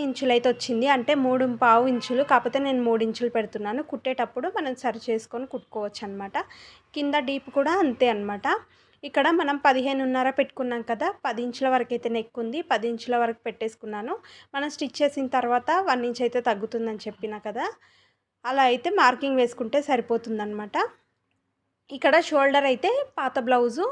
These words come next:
మెజర్‌మెంట్ ప్రకారం అయితే షోల్డర్ అయితే పెట్టేస్తున్నాను. ఇలా షోల్డర్ అనేది పెట్టేసుకున్న తర్వాత నడుము లెంత్ అనేది పెట్టుకోవాలన్నమాట.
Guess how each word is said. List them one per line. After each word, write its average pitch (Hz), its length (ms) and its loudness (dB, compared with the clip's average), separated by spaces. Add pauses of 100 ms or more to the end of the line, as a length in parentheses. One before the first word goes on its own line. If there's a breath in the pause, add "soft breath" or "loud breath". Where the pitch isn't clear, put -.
(100)
మెజర్‌మెంట్ 247 540 -2
ప్రకారం 220 460 -2
అయితే 330 180 -4 (920 loud breath)
షోల్డర్ 262 400 2
అయితే 247 160 0 (100)
పెట్టేస్తున్నాను. 226 720 -4 (120)
ఇలా 311 200 4
షోల్డర్ 294 400 4
అనేది 285 260 0
పెట్టేసుకున్న 254 500 -2
తర్వాత 247 300 2 (180)
నడుము 254 380 4
లెంత్ 240 260 -2
అనేది 233 300 -4
పెట్టుకోవాలన్నమాట. 214 840 -6